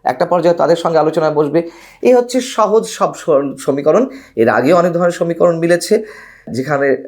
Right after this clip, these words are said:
আমাদের ধারণা ভুল কিছু হয়নি, বরঞ্চ প্রত্যেকটি ধারণায়, আহ, সঠিক প্রমাণিত হচ্ছে। অতএব নতুন যার নাম ছাত্ররা চিন্তাভাবনা করছে, অবশ্যই যথেষ্ট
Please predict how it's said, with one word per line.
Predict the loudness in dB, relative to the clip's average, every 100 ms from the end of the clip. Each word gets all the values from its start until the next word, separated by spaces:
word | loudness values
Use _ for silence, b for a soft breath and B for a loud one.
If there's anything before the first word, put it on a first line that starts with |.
| -20
আমাদের | -10 -2 2 2 0 -2 -10 -18
ধারণা | -4 0 2 0
ভুল | 0 -4 -4
কিছু | -2 -4 0
হয়নি, | 0 0
বরঞ্চ | 0 0 0 -4
প্রত্যেকটি | -8 -10 -12 -18 -6 -6 -4 -6 0
ধারণায়, | 2 4 2
আহ, | -2 0 4 4
সঠিক | 2 -2 -4
প্রমাণিত | -2 0 0 -4
হচ্ছে। | -10 -8 -12 B B B B B B B B B _ _ _ _ -6
অতএব | 0 0 0 -6 -20 _ _ _ _ _ _ _ _ _ _ _ _ _ -6
নতুন | 0 2 4 4 2 0
যার | 0 2 2 -2
নাম | -2 0 0 -2 -6 -14 _ _ _ _ -12
ছাত্ররা | -8 -6 -2 2 2 2
চিন্তাভাবনা | -4 -4 -4 -2 -2
করছে, | -2 -4 -4 -2 -2 -4 _ _ -2
অবশ্যই | 0 2 2 0
যথেষ্ট | 2 2 2 0 -2 _ 2